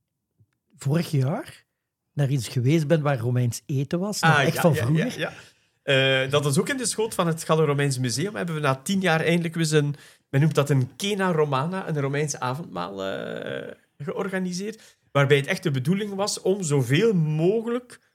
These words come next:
Speaker 2: na te bootsen, zowel de sfeer, de atmosfeer, het kader waarin de Romeinen aan tafel gingen, als wat kwam er bij hen op tafel. En dat was dan een voetarcheoloog, die trouwens ook bij het Romeinenfestival betrokken is, die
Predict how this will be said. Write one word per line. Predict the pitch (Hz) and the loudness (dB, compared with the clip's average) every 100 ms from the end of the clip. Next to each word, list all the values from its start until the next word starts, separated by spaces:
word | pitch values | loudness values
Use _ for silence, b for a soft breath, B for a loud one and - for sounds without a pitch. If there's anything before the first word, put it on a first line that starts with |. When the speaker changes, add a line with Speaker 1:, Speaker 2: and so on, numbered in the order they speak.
| _ _ _ _ _ _ | _ _ _ _ _ _
Speaker 2:
na | 139 143 170 214 | 0 4 4 2
te | 220 | 0
bootsen, | 208 214 - | 0 -2 -4
zowel | 139 143 147 | 0 2 2
de | 131 | 0
sfeer, | - - 208 226 | -4 -4 -2 -2
de | - | -4
atmosfeer, | 139 147 123 196 185 | -6 -6 -6 -2 -4
het | 135 | -2
kader | - 185 196 160 | 0 0 0 0
waarin | 151 143 | 2 2
de | 135 | -2
Romeinen | 123 135 139 123 | -2 -2 -2 -2
aan | 120 | -2
tafel | - - 220 185 | -2 -4 -6 -8
gingen, | 190 190 | -8 -4
als | 165 180 185 B B B | -2 -2 -4 B B B
wat | - 156 156 | 2 2 2
kwam | - 220 | -2 -2
er | 196 156 | 0 2
bij | 156 | 2
hen | 143 175 | 2 -2
op | 160 131 - | -4 -8 -6
tafel. | 127 113 - - | -6 -6 -10 -8
En | 131 | -2
dat | 127 | 0
was | 147 | 0
dan | 160 156 | 2 2
een | 131 | -2
voetarcheoloog, | - 190 - 220 - 214 214 254 - | -2 -2 -2 -4 -4 -6 -4 -6 -8
die | - | -12
trouwens | 135 131 123 | -4 -2 0
ook | 143 135 | -2 0
bij | 135 135 B B | -2 -2 B B
het | - 131 | -2 2
Romeinenfestival | 127 139 196 202 214 214 196 190 190 | 4 4 0 0 -2 -4 -6 -4 -4
betrokken | 180 185 208 214 | -6 -8 -10 -12
is, | - B B B | -12 B B B
die | 123 143 | -4 -4